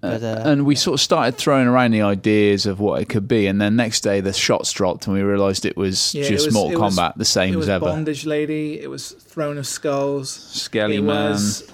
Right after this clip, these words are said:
Speaker 3: Skelly Man, it was,
Speaker 2: <laughs>
Speaker 3: uh, it was, yeah, it
Speaker 1: Lizard
Speaker 3: was,
Speaker 1: Man.
Speaker 3: yeah, it was, and it
Speaker 1: <laughs>
Speaker 3: was, you know, a, a, a fighting tournament taking place in a thirteen-year-old boy's head.
Speaker 2: Yeah.
Speaker 3: You know, it's, uh, that's Mortal Kombat. That's Mortal Kombat, and, um,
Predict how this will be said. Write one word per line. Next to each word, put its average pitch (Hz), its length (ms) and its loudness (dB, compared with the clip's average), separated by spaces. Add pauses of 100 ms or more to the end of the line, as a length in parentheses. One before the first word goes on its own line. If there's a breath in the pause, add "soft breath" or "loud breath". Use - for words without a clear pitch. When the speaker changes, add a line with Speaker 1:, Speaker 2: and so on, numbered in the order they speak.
Speaker 3:
Skelly 147 480 -4
Man, 147 320 -6 (180)
it 131 160 -2
was, 139 460 -4
Speaker 2:
<laughs> - 880 -16
Speaker 3:
uh, 156 120 0
it 156 60 0
was, 147 380 -2
yeah, 165 180 0
it - 20 4
Speaker 1:
Lizard 160 260 4
Speaker 3:
was, 156 120 0
Speaker 1:
Man. 151 460 4
Speaker 3:
yeah, 156 400 2
it - 40 0
was, 175 140 2
and 170 160 2
it 180 100 0
Speaker 1:
<laughs> 180 60 2
Speaker 3:
was, 156 260 -4
you 180 120 -4
know, 156 240 -2 (120)
a, 175 60 -6
a, 151 300 0 (140)
a 165 40 -8
fighting 151 540 -6
tournament 147 380 -6
taking 143 280 -10
place 139 300 -6
in 147 80 -8
a - 20 -8
thirteen-year-old 139 560 -8
boy's 131 280 -6
head. 131 280 -10
Speaker 2:
Yeah. 104 320 -2
Speaker 3:
You 151 80 -4
know, 165 240 0
it's, 185 300 -2
uh, 175 180 2 (500 loud breath)
that's 185 220 -2
Mortal 190 260 2
Kombat. 160 360 -4 (560 soft breath)
That's 143 160 -6
Mortal 143 340 -6
Kombat, 135 320 -8
and, 160 240 -6
um, 170 400 0